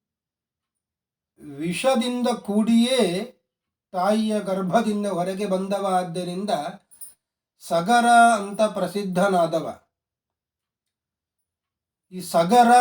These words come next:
ಎಂಬ ಬಾಹುವಿನ ಮಗ ಚಕ್ರವರ್ತಿ ಆದ. ತಂದೆ ತನ್ನ ರಾಜ್ಯವನ್ನೆಲ್ಲ ಕಳ್ಕೊಂಡಿದ್ದ, ಮತ್ತೆ ಶತ್ರುಗಳನ್ನ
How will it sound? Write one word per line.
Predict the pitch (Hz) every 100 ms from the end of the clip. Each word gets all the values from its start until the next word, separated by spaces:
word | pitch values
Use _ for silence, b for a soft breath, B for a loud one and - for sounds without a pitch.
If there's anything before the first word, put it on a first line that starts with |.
| 247
ಎಂಬ | 226 220 220 208 143 - _ _ _ _ _ _ _ _ _ _ _ _ _ 135
ಬಾಹುವಿನ | 127 156 196 196 247 226 208 208 170 156 156
ಮಗ | 156 170 208 147 151 175 _ _ _ _ _ _ _ _ _ _ _ _ _
ಚಕ್ರವರ್ತಿ | 214 - 277 269 247 226 - 214
ಆದ. | 175 185 185 165 180 - _ _ _ _ _ _ _ _ _
ತಂದೆ | 202 240 269 262 208 208 240 -
ತನ್ನ | 185 196 180
ರಾಜ್ಯವನ್ನೆಲ್ಲ | 165 190 240 247 233 220 214 214
ಕಳ್ಕೊಂಡಿದ್ದ, | 180 185 185 220 214 196 175
ಮತ್ತೆ | 160 165 190 - _ 285 262 202 190 - _ _ _ _ _ _ _ _ _ _ _ _ _ _ -
ಶತ್ರುಗಳನ್ನ | - 214 - 262 247 233 226 214